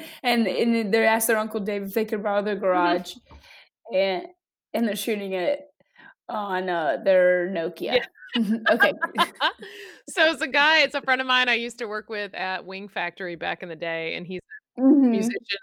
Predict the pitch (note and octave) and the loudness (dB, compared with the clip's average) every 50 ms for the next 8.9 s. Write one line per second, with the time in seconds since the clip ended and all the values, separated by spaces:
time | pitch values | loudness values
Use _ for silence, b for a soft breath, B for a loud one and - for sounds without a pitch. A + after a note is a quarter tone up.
0 | - A3 A#3+ B3 G#3+ F#3 F3+ F3+ F3 F3+ F3+ F3+ F3 E3+ F3 F3 F3+ F3 - F3+ | -6 -4 -4 -2 0 0 0 2 2 2 0 0 0 0 -2 -4 -4 -6 -8 -10
1 | E3+ D#3+ - - F3 E3+ E3+ E3+ - - - F3 F3 F3 E3+ F3 E3+ E3 E3 E3 | -10 -8 -4 -2 0 0 0 -2 -4 -4 -4 -4 -4 -4 -4 -2 -2 0 0 -2
2 | E3 D#3+ D#3 - F#3 F3 D#3+ F3+ F3 E3+ - F3 E3+ - - - A3 G3 F#3 F3+ | -2 -4 -6 -8 -10 -6 -4 -4 -4 -2 -4 -6 -6 -6 -8 -8 -6 -6 -4 -4
3 | F3+ F3+ F3+ F#3 - F#3 E3 - F3 F3 E3+ E3 E3 - - - - - - _ | -6 -8 -10 -12 -12 -12 -8 -6 -6 -4 -4 -6 -6 -8 -12 -16 -20 -20 -12 _
4 | G3+ F#3 - - F#3 F#3+ F#3 F#3 F#3+ G3 F3+ F3 E3+ E3 E3 D#3+ D#3+ D#3+ D#3+ E3 | -8 -8 -8 -4 -2 -2 0 0 -2 -2 -2 0 0 2 2 0 0 -2 -2 -4
5 | - - - - - _ _ - E3 E3+ E3 E3 D#3+ D#3+ D#3+ E3 E3 E3+ - - | -8 -14 -18 -20 -20 _ _ -4 -4 -2 -2 -2 -2 -2 -4 -6 -10 -12 -16 -18
6 | - _ G3 F#3 D#3+ F3 F3 D#3+ D#3 E3 - - - E3 E3 E3 D#3+ D#3 E3+ E3 | -16 _ -10 -8 -6 -6 -6 -4 -6 -8 -8 -6 -6 -4 -4 -4 -6 -8 -6 -4
7 | E3 D#3+ D#3+ D#3 D#3 D3 b b b b b b b b b _ _ F3+ F3+ F3 | -2 -2 -2 -2 -4 -6 b b b b b b b b b _ _ -2 -2 -2
8 | E3+ D3+ D#3+ F3+ F3 E3 E3+ E3+ - - - E3 E3 D#3+ D#3+ D#3+ - | -2 -4 -6 -8 -8 -6 -8 -10 -10 -8 -8 -6 -4 -4 -4 -6 -6